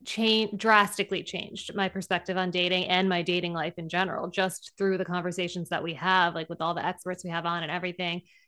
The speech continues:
And I, I don't know, like, I've honestly never really been the type of person that would be like, like, I don't really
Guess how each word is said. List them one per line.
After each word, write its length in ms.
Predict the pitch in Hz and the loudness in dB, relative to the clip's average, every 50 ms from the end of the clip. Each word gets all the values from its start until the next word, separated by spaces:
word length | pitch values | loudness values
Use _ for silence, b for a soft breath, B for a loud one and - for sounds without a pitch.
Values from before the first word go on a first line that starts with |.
| _ _ _ - | _ _ _ 0
And 120 | - 262 | 2 4
I, 200 | 269 269 269 262 - - | 4 4 4 2 2 2
I 100 | 240 262 | 2 4
don't 220 | 302 359 370 311 | 4 4 2 0
know, 180 | 311 339 392 330 | 2 2 4 4
like, 240 | 262 226 202 202 - _ _ _ _ _ _ - | 6 4 4 2 0 _ _ _ _ _ _ 2
I've 160 | - 262 269 269 - | 2 2 2 2 2
honestly 440 | - 247 262 302 349 339 - 427 440 | 4 4 4 4 2 0 0 2 2
never 300 | 392 294 262 247 240 254 | 4 4 4 4 4 2
really 280 | 247 240 247 240 247 240 | 2 2 2 2 2 2
been 260 | 208 190 214 220 214 | 2 4 4 4 4
the 60 | 208 | 2
type 220 | 208 202 202 202 202 | 0 0 -2 -4 -4
of 60 | 196 | -2
person 320 | 202 202 202 202 208 208 196 | 0 0 0 0 0 2 4
that 220 | 190 185 165 - | 4 4 2 2
would 220 | 180 185 180 160 - | 0 -2 -2 -2 0
be 280 | 196 185 185 185 185 | 2 2 4 4 4
like, 300 | 185 175 170 165 170 - _ _ _ _ _ _ _ _ _ _ _ _ _ _ _ _ _ _ _ _ _ _ _ - - | 4 2 2 0 -2 -6 _ _ _ _ _ _ _ _ _ _ _ _ _ _ _ _ _ _ _ _ _ _ _ -2 0
like, 120 | 233 233 | 4 4
I 80 | 233 214 | 4 4
don't 320 | - 208 185 190 - - | 6 4 4 4 2 2
really 480 | - 233 240 240 233 240 214 - _ | 4 6 6 6 6 4 2 -2 _